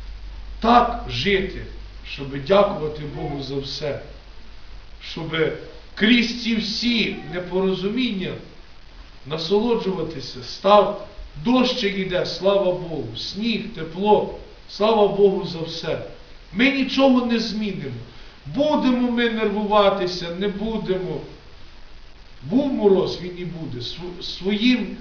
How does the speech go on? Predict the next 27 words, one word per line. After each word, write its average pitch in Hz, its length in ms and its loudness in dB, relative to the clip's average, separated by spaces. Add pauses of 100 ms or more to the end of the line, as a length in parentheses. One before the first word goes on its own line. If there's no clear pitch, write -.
(480)
ми 202 160 2
не 190 120 2
в 185 100 -4
силі 165 460 0
того 123 400 -8
змінити. 127 520 -10 (1700)
Чи - 140 -4
якась 185 380 4
подія, 180 680 -2
чи 156 140 -6
ще 143 280 0
щось 139 260 -8
стається, 151 580 -10 (720)
що - 240 -6
зверху 202 600 8
нам 165 280 -4
дається, 147 520 -6 (960)
ми 151 120 -10
не 165 160 -8
в 165 80 -8
силі 175 540 0 (640)
щось 147 280 -8
змінити, 139 600 -8 (640)
бо 127 120 -6
ми 165 120 -8
є 156 180 -6
немічні, 151 560 -10